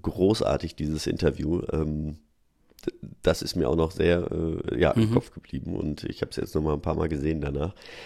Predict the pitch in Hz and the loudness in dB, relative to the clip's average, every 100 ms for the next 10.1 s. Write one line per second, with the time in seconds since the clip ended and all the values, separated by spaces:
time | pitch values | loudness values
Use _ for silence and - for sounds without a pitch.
0 | - - 78 78 76 73 71 - _ - | -16 -2 4 4 4 0 -4 -10 _ -20
1 | - - - - - _ - 67 - - | -20 -20 -20 -20 -20 _ 4 4 2 -12
2 | _ _ - _ - _ _ _ _ - | _ _ -20 _ -20 _ _ _ _ 2
3 | 104 107 127 _ _ _ - - - 113 | 4 4 0 _ _ _ -20 -6 0 0
4 | - _ _ _ _ 113 131 147 151 135 | 0 _ _ _ _ 4 8 8 6 6
5 | 147 151 131 131 - _ _ _ _ _ | 6 6 4 2 0 _ _ _ _ _
6 | _ - - - 127 - 113 117 123 - | _ -20 -12 6 6 8 4 4 2 -2
7 | _ _ - 135 165 165 151 - - - | _ _ 2 4 6 4 0 -4 -14 -16
8 | - - - - - _ - 123 175 196 | -18 -20 -20 -20 -20 _ 4 10 10 10
9 | 143 135 - 107 107 139 - 95 92 127 | 8 6 6 4 6 2 2 4 4 4